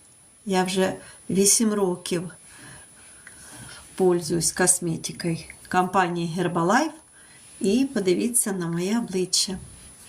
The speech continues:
Так, не забуваємо також область декольте. У жінок вона старіє бистріш. І дуже сразу видно возраст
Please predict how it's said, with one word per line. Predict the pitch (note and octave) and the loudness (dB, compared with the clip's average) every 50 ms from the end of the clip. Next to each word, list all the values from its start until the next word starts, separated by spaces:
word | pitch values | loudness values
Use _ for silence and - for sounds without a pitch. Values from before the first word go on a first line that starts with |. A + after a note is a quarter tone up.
| - - - - - - - - - - - - - | -14 -12 -12 -12 -14 -16 -18 -20 -20 -20 -20 -10 -4
Так, | - G#3 G3 F#3 F#3 - - - _ - | 0 2 2 2 0 -2 -10 -12 _ 0
не | A3+ C4 D4+ D4+ | 2 4 4 4
забуваємо | D4 C#4 B3 G#3+ G#3 G#3 G3 F#3+ G3 F3+ F3 F3 F3+ G#3 C4 C#4 C#4 - | 4 2 0 0 -2 -4 -2 0 0 0 2 2 2 2 2 2 2 0
також | - F#3 F3+ F#3 - - C#4+ C#4 - - - | -2 -2 -2 -4 -4 -4 -4 -4 -4 -4 -2
область | - G3+ F#3+ F#3+ F#3+ G3 G3 F#3+ G3 - | 0 0 2 2 2 2 2 2 0 -2
декольте. | F#3 - - F3+ F3 E3 - - - F3+ E3 D#3+ D3 - - _ _ - - - - | -6 -4 -4 -4 -4 -4 -6 -4 -4 -2 -2 -2 -4 -8 -14 _ _ -20 -20 -8 -4
У | - G3 | 0 2
жінок | G3 G#3+ G#3+ G3+ G3+ G#3+ B3 C#4+ D4 - - - - | 2 2 2 2 4 2 2 2 0 -4 -12 -12 -8
вона | G3+ F3 F3 E3+ E3+ F#3 G#3+ | -4 -2 0 0 2 2 4
старіє | A3 - - - F#3 F3 F3+ F#3 G3+ A3+ A3+ G#3 G3+ G3 - - - - - - - - - - - - - - - - | 4 2 2 0 -2 -2 -2 0 0 0 0 0 0 -2 -4 -6 -14 -20 -20 -20 -20 -18 -16 -16 -16 -16 -18 -20 -12 -6
бистріш. | - F3 G#3+ G#3 - - - A#3 B3 A#3 - - - - - - - _ - - - _ - - - - - - - - - - - - - - - - - | -2 0 2 0 0 0 0 2 2 2 2 0 -2 -4 -6 -8 -14 _ -20 -20 -20 _ -20 -20 -20 -20 -20 -20 -20 -18 -16 -16 -16 -16 -16 -16 -14 -8 -4
І | G3+ G3+ G#3+ A3 G#3+ - - | -2 0 2 2 0 0 0
дуже | G3 F3+ A3+ B3 A#3+ A#3+ G#3+ F3+ F#3 - | 0 2 4 4 4 4 2 0 0 -2
сразу | - - G3 G3 G3+ G3+ G3 F3+ F#3 F3 | -2 0 2 4 4 4 2 0 0 0
видно | E3 F#3+ A3+ C4 C4+ B3+ A#3 F#3 F3 D#3+ C#3+ - - - - - - - - - - - - - - - - - - - - - - - - - - - | 2 2 2 2 2 2 0 -2 -2 -4 -6 -10 -14 -20 -20 -20 -20 -20 -20 -20 -20 -20 -20 -20 -20 -20 -20 -20 -20 -20 -20 -20 -20 -20 -20 -12 -6 -4
возраст | D#3 E3 E3+ F#3 F#3 F3+ - - F3 D3+ - - | 0 2 2 2 2 2 0 -4 -2 0 0 0